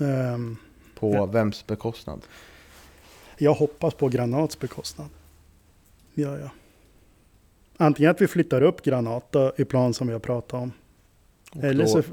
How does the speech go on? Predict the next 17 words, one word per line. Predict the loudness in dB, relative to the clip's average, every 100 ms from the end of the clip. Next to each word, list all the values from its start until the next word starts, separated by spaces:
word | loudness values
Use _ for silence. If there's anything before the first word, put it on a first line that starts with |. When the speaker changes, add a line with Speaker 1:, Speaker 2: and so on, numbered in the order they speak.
| -2
Speaker 2:
vem | 0
ska | 2 2
bänkas | 0 0 -4
då? | -2 -4 -4 _ _ _ _ _ _ _ _ _ _ -20 -20 -20 -20 -20 -20 -20 -20 _ _ _ _ _ _ _ _ _ _ _ _ _ _ _ _ _ _ _ _ _ _ _ _ -20 -20 -20
Speaker 1:
Jag | -12
skulle | -4 -2
nog | -2
säga | -4 -4
Hjälte. | -6 -8 -12 _ -18 -18 _ _ _ _ _ _ _ _ _ _ _ _ _ _ _ _ _ _ _ _ _ _ _ _ _ _ _
Köra | -6 -4
Speaker 2:
Mm. | -2
Speaker 1:
med | -4
en | -4 -6
anfallare. | -8 -12 -14 -14 -14
Speaker 2:
Ja, | -10 -10 -10
håller | -10 -10
med. | -10